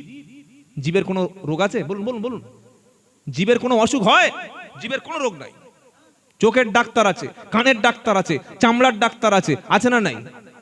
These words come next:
আছে না? ব্রেনের ডাক্তার আছে, নাকের ডাক্তার আছে, হার্টের ডাক্তার আছে, ব্লাডের ডাক্তার আছে, এমনকি যৌন রোগেরও ডাক্তার আছে, আছে না নাই? কোনোদিন শুনেছেন জিভের ডাক্তার? জিভে কোনো রোগ নাই।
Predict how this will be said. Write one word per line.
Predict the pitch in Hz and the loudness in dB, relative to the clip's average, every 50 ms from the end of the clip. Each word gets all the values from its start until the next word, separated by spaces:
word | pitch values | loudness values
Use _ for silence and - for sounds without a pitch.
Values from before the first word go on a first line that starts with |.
| _ _ - | _ _ -2
আছে | 165 180 233 | 0 2 2
না? | 254 294 - 226 247 285 - 226 240 - - 226 247 - | 2 0 -2 -4 -10 -20 -20 -20 -20 -20 -20 -20 -8 -2
ব্রেনের | 143 208 254 277 277 277 254 208 | 2 2 4 4 4 2 2 2
ডাক্তার | 233 233 233 - - 226 202 | 0 0 0 0 0 0 2
আছে, | 190 170 - 147 127 - - 147 | 2 0 0 -4 -4 -4 -8 -4
নাকের | 160 202 214 226 - 262 254 220 202 | 0 0 0 2 2 0 0 2 0
ডাক্তার | 233 226 - - - 220 196 | 0 0 0 0 0 2 2
আছে, | 185 - 185 165 - - - 165 | 2 2 0 -4 -4 -4 -8 -4
হার্টের | - 208 233 214 269 247 208 202 | -4 -2 2 2 0 0 2 0
ডাক্তার | 233 220 - - 220 202 | -2 0 0 -2 0 0
আছে, | 190 - - 170 147 - - 160 | 0 2 0 0 0 -2 -4 0
ব্লাডের | 151 214 240 247 240 254 254 233 | 2 4 4 4 4 2 2 2
ডাক্তার | 233 233 233 - - - 208 196 | 2 0 -2 -2 0 2 2 4
আছে, | 190 - 180 156 - - | 4 4 2 0 0 0
এমনকি | 170 220 226 196 233 | 2 2 2 2 0
যৌন | 175 151 233 233 233 233 | -4 -2 0 0 2 2
রোগেরও | 240 247 240 240 226 208 | 2 2 2 0 0 0
ডাক্তার | 180 170 - - 147 117 | 0 -2 -4 -4 -10 -10
আছে, | 98 - - - - - _ - _ _ _ _ _ _ _ _ _ - | -10 -14 -16 -20 -20 -20 _ -20 _ _ _ _ _ _ _ _ _ -6
আছে | - 147 185 | -2 0 2
না | 226 262 | 4 4
নাই? | 262 233 175 120 120 135 143 - - - - - - 240 - _ _ _ _ _ _ - | 4 2 0 0 -4 -12 -16 -18 -20 -20 -20 -20 -20 -20 -20 _ _ _ _ _ _ -6
কোনোদিন | - 143 165 175 190 190 | -2 0 0 2 0 0
শুনেছেন | 175 - - 160 170 160 180 170 147 | -2 -4 -4 -6 -4 -4 -6 -6 -8
জিভের | 123 135 175 175 196 165 - | -6 -8 -8 -8 -8 -8 -10
ডাক্তার? | 190 175 - - 208 220 - _ _ _ _ _ _ _ _ _ _ _ _ _ _ _ _ _ _ _ _ _ _ - 147 | -14 -14 -14 -18 -20 -20 -20 _ _ _ _ _ _ _ _ _ _ _ _ _ _ _ _ _ _ _ _ _ _ -8 -4
জিভে | 120 135 190 196 233 | 2 2 4 4 4
কোনো | 233 226 247 254 | 2 2 4 4
রোগ | 254 254 269 269 269 | 6 4 4 4 4
নাই। | 277 285 285 285 277 269 247 185 | 4 4 6 6 6 4 4 2